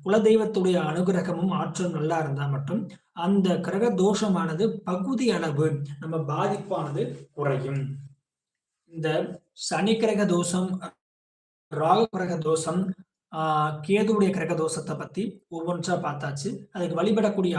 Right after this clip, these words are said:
ஆலயங்களையும் பார்த்தாச்சு. இந்த முறை வந்து ஒரு ஜோதிட நூல்கள்ல இருந்து எடுத்து ஒவ்வொரு இதாக சொல்லப்படுறது. இதை வந்து முழுமையாக இதனை பயன்படுத்தி பார்க்கலாம்.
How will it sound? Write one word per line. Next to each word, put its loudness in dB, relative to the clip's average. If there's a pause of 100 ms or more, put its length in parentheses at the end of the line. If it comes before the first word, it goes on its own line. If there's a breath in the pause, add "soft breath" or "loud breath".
ஆலயங்களையும் 0
பார்த்தாச்சு. -6 (260 loud breath)
இந்த 0
முறை 4
வந்து 0 (320)
ஒரு -4
ஜோதிட 2
நூல்கள்ல 0
இருந்து -4
எடுத்து -6
ஒவ்வொரு 4 (140)
இதாக -6
சொல்லப்படுறது. -4 (420 loud breath)
இதை -2
வந்து -2 (420)
முழுமையாக 2
இதனை -6
பயன்படுத்தி -4
பார்க்கலாம். -4